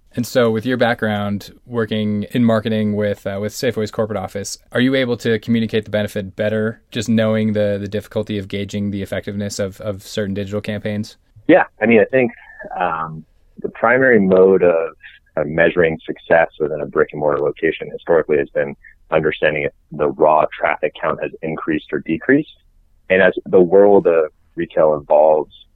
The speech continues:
Speaker 2: more and more C P Gs and retailers and restaurants are focused on creating a personalized experience for their guests, one that obviously is relevant to them. And without actually knowing who that person is that's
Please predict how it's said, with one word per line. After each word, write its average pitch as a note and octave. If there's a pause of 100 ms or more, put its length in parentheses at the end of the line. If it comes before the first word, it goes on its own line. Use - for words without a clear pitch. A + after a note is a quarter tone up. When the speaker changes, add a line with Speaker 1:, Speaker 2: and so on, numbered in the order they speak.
(400)
Speaker 2:
more F#2
and F2
more D#2+ (240)
C F#2
P E2+
Gs G2
and D#2
retailers E2+
and D#2
restaurants F2
are D#2+
focused -
on D#2 (240)
creating E2+
a C#2+
personalized D2+
experience D2+
for D2+
their C#2+
guests, D2+ (360)
one D#2
that D2+
obviously D2+
is C#2+
relevant D#2+
to F#2+
them. G2+ (240)
And F2+
without G2+
actually F#2+ (120)
knowing F2 (100)
who F#2
that E2
person E2
is F2
that's D2+